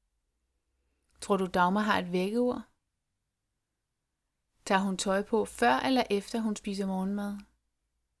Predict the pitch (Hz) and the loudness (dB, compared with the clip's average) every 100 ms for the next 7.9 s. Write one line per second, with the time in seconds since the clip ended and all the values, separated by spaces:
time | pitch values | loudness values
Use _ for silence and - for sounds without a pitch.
0 | _ _ _ _ _ _ _ 196 - - | _ _ _ _ _ _ _ 6 6 6
1 | 233 220 208 175 175 156 165 214 220 - | 6 8 6 6 6 6 6 4 2 2
2 | 214 214 220 220 - _ _ _ _ _ | 0 0 -2 -4 -10 _ _ _ _ _
3 | _ _ _ _ _ _ _ _ _ _ | _ _ _ _ _ _ _ _ _ _
4 | _ _ 202 226 247 - 247 247 - 220 | _ _ 0 2 2 4 6 4 0 -4
5 | 214 202 196 233 220 208 220 214 - 208 | 0 0 2 2 2 0 -2 -2 0 2
6 | 220 214 208 196 185 180 220 208 214 - | 0 0 -4 -4 -6 -6 -4 -4 -4 -8
7 | - 208 - - 220 - 220 220 240 | -4 -2 -2 -6 -8 -6 -6 -6 -8